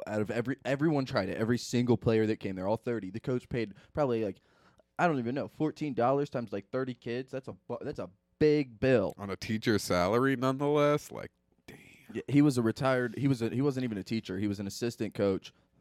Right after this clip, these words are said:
Speaker 1: who was, like, retired from the Marines. He was a Marine. Yeah, I think he also
Speaker 2: Those guys are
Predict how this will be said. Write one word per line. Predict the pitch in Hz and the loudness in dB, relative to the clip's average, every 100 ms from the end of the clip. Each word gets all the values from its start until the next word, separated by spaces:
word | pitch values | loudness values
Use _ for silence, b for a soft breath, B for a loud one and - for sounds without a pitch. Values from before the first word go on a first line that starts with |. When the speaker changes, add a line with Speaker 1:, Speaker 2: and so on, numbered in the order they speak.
| - | -4
Speaker 1:
who | 113 101 | 0 0
was, | 95 | 0
like, | 104 | -2
retired | 104 - 110 113 104 | -4 -2 2 2 0
from | 107 98 | -4 -6
the | |
Marines. | 98 101 104 98 | -4 -2 -4 -2
He | |
was | 101 95 | -2 -2
a | |
Marine. | 92 92 98 104 | -4 -4 -4 -4
Yeah, | 104 110 | -2 -2
I | 120 | -2
think | 143 | -4
he | 123 | -2
also | 101 139 | 0 0
Speaker 2:
Those | 110 | 0
guys | 98 90 90 | 0 0 0
are | 90 87 | -2 -4